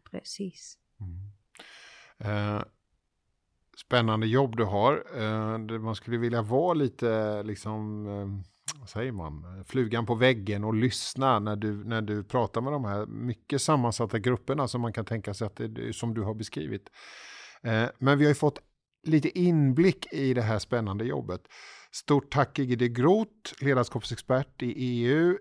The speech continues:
Speaker 2: Inte kanske den enda då, men i alla fall en utav ganska få. Tack för att du kom till Millimeterledare och tack till dig som lyssnade. Eh, snart kommer det ett nytt avsnitt av den här podden där poddar finns.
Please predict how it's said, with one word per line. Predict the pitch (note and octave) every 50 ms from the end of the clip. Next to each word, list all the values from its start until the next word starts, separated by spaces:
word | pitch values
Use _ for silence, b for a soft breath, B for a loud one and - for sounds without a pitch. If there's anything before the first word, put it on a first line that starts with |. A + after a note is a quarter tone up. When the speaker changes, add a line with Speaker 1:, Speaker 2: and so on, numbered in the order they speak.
| _
Speaker 2:
Inte | - B2 A#2+ A2+ G#2 - -
kanske | - A#2 A2 G#2+ - G#2+
den | A2 A2
enda | G2+ A2+ A#2 A2 G#2 G#2 A2+ A#2+
då, | A#2+ B2 C3 D3 E3+ F#3+ F#3+
men | D#3 C3+ C3 B2+ C3 C3
i | B2
alla | A#2+ A#2 A#2
fall | - - B2 A2+ A2+ G#2+ -
en | - - A#2 A2+ B2+ C#3 D3 D3 D3
utav | C#3 C3+ - C3 B2+ B2 B2
ganska | B2+ B2 A#2 G#2 - B2+ A2
få. | - - - D#3 D#3+ E3 F#3 G3+ G3 - B B B B B B B B B B
Tack | - E3+ E3 -
för | - C#3+
att | B2+
du | -
kom | - - C3+ B2 A2+
till | - A2+
Millimeterledare | A2 A2 G#2+ G#2 G#2 G#2 G2+ F#2+ - G#2+ G#2 G2+ G2 F#2+ G2 G#2 A2+ C3+ D#3+ F3 - - _
och | - B2+ A2 - - -
tack | - A#2 G2 -
till | - - G#2+
dig | G#2 F#2+ F#2+ F2+
som | - - F2+ F2+
lyssnade. | F2 F2+ - - - - E2 F2 G2+ A#2 C#3 E3 F3+ B2+ - _ - -
Eh, | A#2+ G#2+ G#2 G#2 G2+ G2+ G2 F#2+ F#2+ G2
snart | - - - B2 A#2 -
kommer | - A#2+ A#2 A#2 A#2
det | A2
ett | G#2+ - -
nytt | G#2+ F#2+ - -
avsnitt | C3 A#2+ - - B2 C3 C3+ -
av | - A2 A2+
den | A2+ G#2 G2+
här | G#2+
podden | G2+ - - A2 G2+ G#2 A2 A#2+ A#2
där | A2+ A2 F2+
poddar | - - A2 F#2+ D#2+ D#2 D#2+
finns. | - - - - - - - -